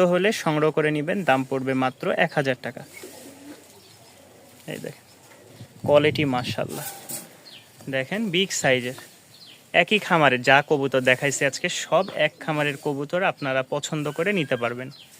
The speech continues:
কম বাজেটে। এই হচ্ছে দুই জোড়া, প্রায় আমরা লাস্ট প্রান্তে চলে আসছি, যতটুকু সম্ভব আপনাদেরকে দেওয়ার চেষ্টা করলাম। এই হচ্ছে এক জোড়া, এই হচ্ছে এক জোড়া, দুই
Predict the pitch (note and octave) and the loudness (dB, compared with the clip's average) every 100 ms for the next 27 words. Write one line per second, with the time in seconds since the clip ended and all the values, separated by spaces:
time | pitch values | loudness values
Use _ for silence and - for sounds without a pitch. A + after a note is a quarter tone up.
0 | - - D3+ C#3+ B2+ A#2+ - - - - | -20 -2 2 4 2 0 -6 -12 -20 -20
1 | - - - - E3+ E3+ E3 - D#3 C#3+ | -20 -20 -20 2 4 6 4 4 2 2
2 | C3+ D3 F#3 A#3 - D3+ C#3+ D#3 E3 C3+ | 4 8 8 6 4 6 6 6 4 6
3 | C3 - - - - - C3+ C3 C#3 - | 4 0 -10 -14 0 4 6 4 0 0
4 | C#3 C3 B2+ - - E3 - - - - | 2 2 2 -2 0 -2 -4 -16 -18 -18
5 | - B3 - - - - - - - - | -18 -18 -14 -14 -14 -18 -20 -20 -20 -20
6 | - - - B2+ C3 C3+ C#3+ - C3+ B2+ | -20 -12 -6 -4 -4 -6 -6 -4 -4 0
7 | C#3+ C#3 C3+ B2+ B2+ - B2+ B2 A#2+ C#3+ | -2 -2 -4 -4 -6 -6 -4 -4 -4 -8
8 | - C#3+ C#3 C3+ C#3+ A3 - - - _ | -6 -4 -2 0 -2 -4 -10 -20 -20 _
9 | - D3+ C#3+ C#3 - C#3 C#3 D3+ A3+ - | -12 -8 -6 -8 -8 -6 -4 -4 -6 -8
10 | - - - - - D3 C#3 - C#3 C3 | -20 -18 -18 -10 -4 -2 -2 -2 -4 -4
11 | C3 - - - - - _ D3+ D3 | -6 -6 -10 -20 -20 -20 _ -6 -2